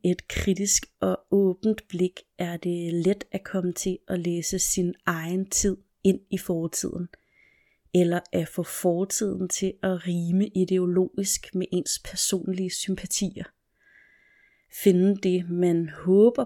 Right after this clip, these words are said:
på at finde, og overse det, som vil fortælle en anden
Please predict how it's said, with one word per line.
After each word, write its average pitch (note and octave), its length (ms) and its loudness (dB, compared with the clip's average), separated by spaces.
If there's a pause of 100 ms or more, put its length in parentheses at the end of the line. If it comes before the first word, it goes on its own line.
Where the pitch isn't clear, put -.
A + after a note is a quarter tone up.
på - 280 -8
at - 60 -14
finde, E3+ 520 -2 (160)
og F#3 320 -2
overse F#3 600 2 (140)
det, E3+ 180 -6
som F3 340 0
vil E3+ 180 -2
fortælle F3+ 640 -4
en F3 180 -2 (120)
anden E3 400 -2